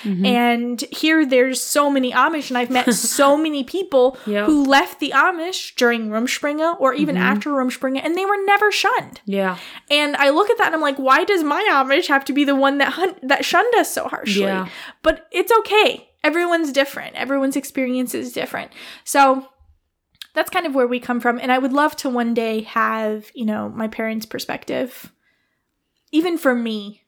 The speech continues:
Speaker 1: Yeah.
Speaker 2: just, you know, a record more of it because their experience is obviously so different from mine.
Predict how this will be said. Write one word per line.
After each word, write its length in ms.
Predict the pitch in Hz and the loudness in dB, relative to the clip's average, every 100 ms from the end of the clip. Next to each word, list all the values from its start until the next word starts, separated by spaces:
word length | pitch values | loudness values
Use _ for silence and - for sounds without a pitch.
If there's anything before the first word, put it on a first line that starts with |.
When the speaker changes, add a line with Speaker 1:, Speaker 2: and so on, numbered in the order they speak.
| - | -16
Speaker 1:
Yeah. 300 | 202 196 185 | -10 -8 -2
Speaker 2:
just, 360 | 247 247 - - | -2 -2 -6 -12
you 120 | 269 240 | -8 -4
know, 200 | 214 - | -4 -4
a 100 | 240 | -2
record 480 | 240 233 - 240 233 | 0 -2 -2 -4 -4
more 320 | 233 220 220 | -4 -4 -2
of 160 | 220 220 | -4 -6
it 140 | 226 | -8
because 340 | 226 240 233 | -8 -6 -6
their 160 | 226 240 | -2 -2
experience 460 | 240 240 226 226 240 | -2 -6 -8 -8 -6
is 100 | 233 | -6
obviously 320 | 226 240 269 | -6 -6 -6
so 180 | 247 240 | -4 -4
different 320 | 233 233 - | -4 -8 -12
from 200 | - 247 | -10 -6
mine. 240 | 247 247 | -4 -4